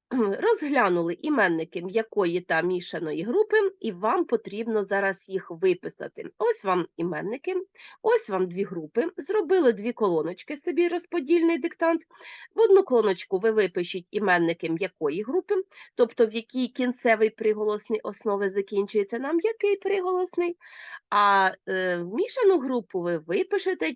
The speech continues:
ті, е, іменники, як-, в яких основа закінчується на шиплячий жи чи ши і «ща». Отож, розподіляємо їх.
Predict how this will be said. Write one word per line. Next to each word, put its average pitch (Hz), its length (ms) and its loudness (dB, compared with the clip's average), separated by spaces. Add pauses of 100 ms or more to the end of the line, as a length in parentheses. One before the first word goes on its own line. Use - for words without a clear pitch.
(140)
ті, 262 320 -2
е, 202 240 0
іменники, 185 760 0 (400)
як-, 190 320 -4
в 175 80 -8
яких 285 540 0 (220)
основа 190 500 0
закінчується 180 840 -2
на 175 340 -4 (120)
шиплячий 180 800 -2 (340)
жи 214 360 2
чи 170 300 -2
ши 392 460 0 (400)
і 202 300 -6
«ща». - 460 -6 (1200)
Отож, 359 600 -2 (580)
розподіляємо 214 1500 0
їх. 156 400 -12